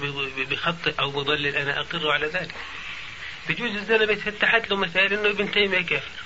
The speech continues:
بحكم من، من غرارها. أنا ما تفتحت لي ذلك. ولا لا يص-، مزبوط؟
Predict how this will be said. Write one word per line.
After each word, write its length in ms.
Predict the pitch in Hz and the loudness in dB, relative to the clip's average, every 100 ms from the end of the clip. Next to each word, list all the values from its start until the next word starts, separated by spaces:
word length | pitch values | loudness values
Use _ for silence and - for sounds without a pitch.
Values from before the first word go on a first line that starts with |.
| - | 0
بحكم 280 | - - | 0 0
من، 200 | 208 202 | 0 0
من 140 | 202 196 | 2 4
غرارها. 480 | 185 175 151 131 123 - - - | 4 4 4 2 -2 -4 -6 2
أنا 140 | 208 254 | 6 8
ما 120 | 277 | 8
تفتحت 500 | 277 226 - 190 170 | 6 -2 0 0 0
لي 60 | |
ذلك. 300 | 151 143 139 - - - - - - - - - - - - - - - - - - - - - - | 2 2 0 -6 -14 -14 -14 -14 -14 -12 -12 -12 -12 -12 -12 -12 -10 -10 -10 -10 -10 -12 -14 -8 -2
ولا 200 | 147 185 | 4 8
لا 140 | 226 | 10
يص-، 240 | 233 175 165 156 123 - - 151 131 120 | 8 6 2 -2 -4 -8 -8 -8 -6 0
مزبوط؟ 440 | 160 165 196 240 | 0 4 6 6